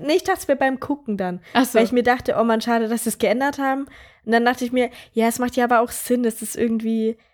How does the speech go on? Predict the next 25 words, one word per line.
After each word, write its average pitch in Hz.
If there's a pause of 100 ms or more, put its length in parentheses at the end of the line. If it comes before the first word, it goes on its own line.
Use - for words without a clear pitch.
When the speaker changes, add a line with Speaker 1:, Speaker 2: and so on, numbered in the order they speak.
(140)
Speaker 1:
zu 240
viele 240
Sachen, 247
die 233
noch 214
offen 220
sind 175
irgendwie. 180
Nicht 208
so 214
ganz 214
erklärt 214
Speaker 2:
Mhm. 214
Speaker 1:
wurden 190
im 175 (140)
Universum.“ 180 (540)
Speaker 2:
Ja, 202 (140)
ja, 196
genau. 190
Speaker 1:
Aber, 220 (600)
also, 214 (140)
der 208
Film 339 (320)
ist 220
deshalb 269